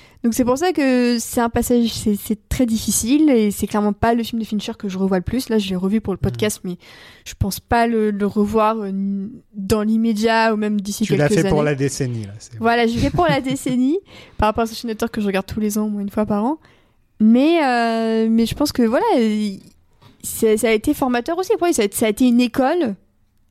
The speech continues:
Speaker 1: chaotique,
Speaker 2: Mhm.
Speaker 1: déprimante. Euh, c'est, c'est l'école de la vie, mais version hardcore, tu vois.
Speaker 2: <laughs> Ah, c'est l'école
Speaker 1: Et,
Speaker 2: de la
Speaker 1: et
Speaker 2: vie.
Speaker 1: malgré tout,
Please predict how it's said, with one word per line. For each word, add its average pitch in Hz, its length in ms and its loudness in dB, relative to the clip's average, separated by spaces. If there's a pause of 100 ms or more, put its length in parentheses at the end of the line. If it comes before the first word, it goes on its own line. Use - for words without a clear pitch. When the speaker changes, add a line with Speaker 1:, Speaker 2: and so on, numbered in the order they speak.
(300)
Speaker 1:
chaotique, 302 760 -2 (220)
Speaker 2:
Mhm. 208 100 -4
Speaker 1:
déprimante. 254 720 0 (760)
Euh, 196 760 2
c'est, 202 260 -4
c'est 202 180 -4
l'école 208 300 0
de 208 100 0
la 208 160 2
vie, 220 200 0
mais 214 140 4
version 202 320 -4
hardcore, 294 400 -6
tu - 120 -4
vois. 311 180 2 (840)
Speaker 2:
<laughs> - 680 -8 (520)
Ah, 120 400 -4
c'est - 180 -10
l'école 107 300 0
Speaker 1:
Et, 214 120 2
Speaker 2:
de 202 40 -2
la 214 60 0
Speaker 1:
et 226 160 4
Speaker 2:
vie. 202 80 -10 (380)
Speaker 1:
malgré 254 400 2
tout, 330 260 2